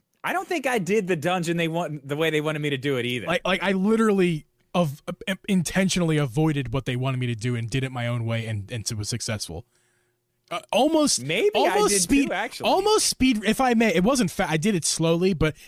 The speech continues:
Speaker 2: if I were, if I were to execute it more efficiently, that would have been like a speed run tactic. What I did, it's that, it's that kinda interesting. It's,
Speaker 1: Did
Speaker 2: but,
Speaker 1: you
Speaker 2: uh,
Speaker 1: go?
Speaker 2: No, we're not, we're not talking about it. Uh, you haven't
Speaker 1: Okay,
Speaker 2: even done this
Speaker 1: okay.
Speaker 2: dungeon, I don't believe. So.
Speaker 1: Oh, I thought you were
Speaker 2: Yeah.
Speaker 1: talking about the first one.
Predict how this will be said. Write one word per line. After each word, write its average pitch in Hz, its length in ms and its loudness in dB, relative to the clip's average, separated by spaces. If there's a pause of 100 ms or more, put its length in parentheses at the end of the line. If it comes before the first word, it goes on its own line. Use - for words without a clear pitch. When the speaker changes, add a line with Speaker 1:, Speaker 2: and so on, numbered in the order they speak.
Speaker 2:
if 165 100 -2
I 180 100 2
were, 190 200 4 (200)
if 170 120 -2
I 190 80 4
were 190 80 4
to - 140 -6
execute 185 280 0
it 151 80 0
more 160 140 2
efficiently, 156 400 0
that 165 180 0
would 202 80 4
have 180 60 2
been 165 100 2
like 135 120 -2
a - 60 -8
speed 165 360 -4
run 120 220 -2
tactic. 107 420 -8
What 110 100 -4
I 107 140 -2
did, 90 220 -8
it's 90 160 -10
that, 117 180 -4
it's 123 160 -10
that 135 180 -4
kinda 117 220 -6
interesting. 98 480 -10 (320)
It's, 104 100 -18
Speaker 1:
Did 127 80 -6
Speaker 2:
but, 120 80 -2
Speaker 1:
you - 60 -4
Speaker 2:
uh, 101 40 -6
Speaker 1:
go? 175 220 -4 (1700)
Speaker 2:
No, 135 280 -4
we're 143 100 0
not, 151 120 -2
we're 156 80 0
not 175 100 0
talking 175 220 -2
about 85 160 -12
it. - 100 -18 (120)
Uh, 131 220 -6
you 156 140 0
haven't 175 180 2
Speaker 1:
Okay, 160 60 2
Speaker 2:
even 143 120 0
done 143 180 0
this 160 120 -4
Speaker 1:
okay. - 100 -8
Speaker 2:
dungeon, 90 240 -8
I 90 120 -6
don't 101 140 -4
believe. 90 280 -12
So. 95 240 -6 (560)
Speaker 1:
Oh, 151 840 -8
I 135 80 -4
thought 151 140 -6
you 147 60 -8
were 135 40 -6
Speaker 2:
Yeah. 123 60 -4
Speaker 1:
talking 139 80 -4
about 123 100 -8
the 117 80 -12
first 180 340 -4
one. 92 220 -12